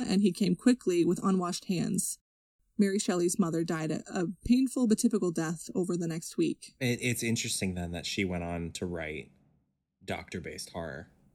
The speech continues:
Speaker 1: Mm-hmm. Was it during this, it was double feature where I was refreshed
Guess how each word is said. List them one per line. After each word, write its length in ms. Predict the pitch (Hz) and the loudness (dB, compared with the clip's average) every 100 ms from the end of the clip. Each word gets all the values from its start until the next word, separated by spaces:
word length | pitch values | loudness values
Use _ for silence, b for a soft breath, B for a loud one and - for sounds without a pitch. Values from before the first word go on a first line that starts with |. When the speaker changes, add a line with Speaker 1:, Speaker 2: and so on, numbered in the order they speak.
| - | 2
Speaker 1:
Mm-hmm. 380 | 220 185 190 202 247 - _ _ _ _ _ _ _ _ _ _ _ _ _ | 4 6 4 2 0 -6 _ _ _ _ _ _ _ _ _ _ _ _ _
Was 200 | 226 294 | 8 8
it 140 | 370 262 | 8 6
during 520 | 233 240 269 262 208 | 6 4 2 4 4
this, 600 | 202 220 - - - - - _ _ _ _ _ | 4 2 2 -2 -2 -6 -12 _ _ _ _ _
it 60 | 240 | 6
was 220 | 262 233 | 6 6
double 240 | - 240 240 | 6 6 8
feature 280 | 254 240 226 | 8 8 6
where 140 | 196 | 4
I 140 | - 226 | 6 8
was 200 | 233 190 | 8 6
refreshed 920 | 190 - 240 208 208 - - - - | 4 2 2 4 0 -2 -6 -10 -10